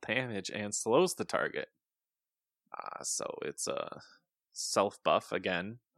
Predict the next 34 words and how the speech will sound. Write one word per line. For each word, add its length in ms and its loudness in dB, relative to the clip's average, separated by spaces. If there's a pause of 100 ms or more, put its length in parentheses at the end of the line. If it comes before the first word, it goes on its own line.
(120)
Um, 380 -12 (520)
damage 440 4
scaling 540 2
from 520 -8
sixty 720 0
to 260 -6 (100)
two 280 4
twenty 480 4
plus 360 2
one 120 -2
hundred 260 -6
percent 300 -4
of 100 -8
your 100 -4
physical 360 -2
power. 400 4 (1000)
The 120 0
buff 380 6
lasts 360 4
for 160 -2
five 320 2
seconds, 500 0
the 120 -6
slow 320 0
is 140 -2
twenty-five 600 0
percent, 520 -4 (340)
and 180 -8
the 380 -6
slow 520 -2
lasts 680 8 (680)
for 140 -6
three 240 0
seconds, 800 -2